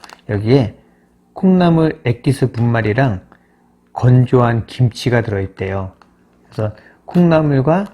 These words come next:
김치의 개운한 맛이 같이 들어있어서 해장용으로도 좋다네요. 그래서 오늘은 점심에 요걸 한번 끓여 먹어보려고 하는데요. 밥을 말아 먹어도 맛있대요. 음, 취향에 따라서 김치와 콩나물을 더 넣어서 먹어도 맛있대요.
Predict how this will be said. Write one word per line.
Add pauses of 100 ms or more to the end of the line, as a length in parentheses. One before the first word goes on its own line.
(180)
김치의
개운한
맛이
같이
들어있어서 (640)
해장용으로도
좋다네요. (260)
그래서
오늘은 (240)
점심에
요걸
한번
끓여
먹어보려고
하는데요. (580)
밥을
말아
먹어도
맛있대요. (400)
음, (560)
취향에
따라서
김치와
콩나물을
더
넣어서
먹어도
맛있대요.